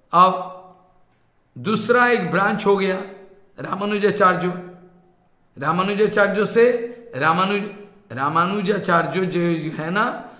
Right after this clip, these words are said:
इसके रामानंदी धारा चल गया, लेकिन intact, Intact रामानुजाचार्य का शिक्षा इसमें नहीं है।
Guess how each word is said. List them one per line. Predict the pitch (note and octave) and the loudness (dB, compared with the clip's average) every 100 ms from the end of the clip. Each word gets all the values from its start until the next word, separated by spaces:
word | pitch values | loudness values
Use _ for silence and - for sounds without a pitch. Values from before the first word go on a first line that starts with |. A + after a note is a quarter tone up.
| - | -16
इसके | C#3+ - F#3 | -12 -4 0
रामानंदी | F3 F3+ F#3 G3 G#3 | 2 2 2 0 -2
धारा | F3 F3+ F#3 | 2 4 4
चल | F3 F#3 | 0 -2
गया, | F3+ F#3 - - - _ _ _ _ _ _ _ _ _ C#3+ | -4 -6 -12 -20 -20 _ _ _ _ _ _ _ _ _ -6
लेकिन | F#3 - A#3+ | -4 -2 -2
intact, | B3 A3+ D4 - - - - - _ _ _ _ _ _ _ - | 0 2 2 2 -6 -12 -18 -20 _ _ _ _ _ _ _ -4
Intact | A3 A3 B3+ C4+ C4+ | -2 0 2 2 2
रामानुजाचार्य | G3 G3 G3+ G#3 G3+ F3+ F3+ E3 E3+ | 0 2 2 0 0 2 0 0 -2
का | F3+ | -2
शिक्षा | F3 E3 - F#3 | -4 -4 -2 -2
इसमें | F3 E3+ E3 | -2 -6 -6
नहीं | C3+ A#2 | -6 -6
है। | A2 | -8